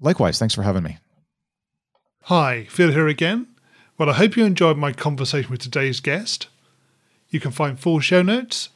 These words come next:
Speaker 2: on the website at I T career energizer dot com slash E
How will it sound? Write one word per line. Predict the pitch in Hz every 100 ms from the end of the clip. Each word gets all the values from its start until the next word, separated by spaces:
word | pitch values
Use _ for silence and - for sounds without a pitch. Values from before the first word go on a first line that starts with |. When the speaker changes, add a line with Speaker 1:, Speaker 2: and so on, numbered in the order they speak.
| _ _ -
Speaker 2:
on | 196 214
the |
website | 160 135 - 165 226 240 - _ _ -
at | 127
I | 120 160
T | 160 214 208
career | - 165 147 160
energizer | 139 135 139 135 135
dot | 131 123 -
com | 139 156 202 226 _
slash | - 151 127 - -
E | 160 131 170